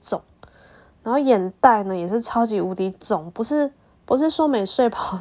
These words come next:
肿，就整张脸会觉得很像气球一样就被吹起来。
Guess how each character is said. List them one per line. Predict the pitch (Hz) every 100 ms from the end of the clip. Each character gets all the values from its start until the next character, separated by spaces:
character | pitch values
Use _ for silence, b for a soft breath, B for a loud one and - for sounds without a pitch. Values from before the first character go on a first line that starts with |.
| -
肿， | 185 185
就 | 285
整 | 294 214 185
张 | 220 240
脸 | 180
会 | 190 226
觉 | 196
得 | 180
很 | 175
像 | 196 226 233 _ _
气 | - - 254
球 | 202 - 165
一 | 175
样 | 185
就 | 196
被 | 190 196
吹 | - 190
起 | 180 -
来。 | -